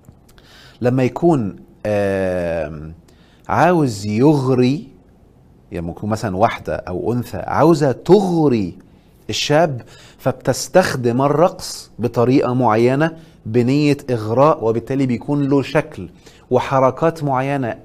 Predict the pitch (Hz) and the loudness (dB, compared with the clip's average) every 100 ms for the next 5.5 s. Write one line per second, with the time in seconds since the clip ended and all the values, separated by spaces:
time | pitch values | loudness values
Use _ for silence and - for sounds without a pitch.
0 | 156 175 170 151 139 131 127 - 156 143 | -2 -2 -2 -4 -4 -4 -6 -4 -4 -2
1 | 127 120 156 - 113 95 - - - - | -2 -2 -4 -2 -4 -4 -10 -20 -8 2
2 | 160 170 139 131 156 151 147 139 170 151 | 4 6 4 0 0 0 0 0 -2 0
3 | 135 123 160 - 143 127 123 117 139 - | 0 0 -2 -4 -6 -2 -2 0 2 0
4 | - 135 151 185 - - _ _ - - | -2 0 0 -2 -10 -20 _ _ -10 -4
5 | 165 175 165 139 | 0 2 2 0